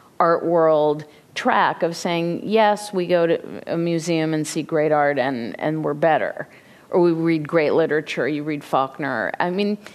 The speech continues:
maybe somebody reading a really trashy novel feels like, "Oh my God, this was, I was transported." And my feeling is that's art.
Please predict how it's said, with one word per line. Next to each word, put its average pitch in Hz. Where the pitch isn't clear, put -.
maybe 320
somebody 320
reading 262
a 233
really 226
trashy 226
novel 196
feels 226
like, 202
"Oh 277
my 233
God, 190
this 196
was, 190
I 196
was 208
transported." 220
And 220
my 247
feeling 302
is 285
that's 294
art. 392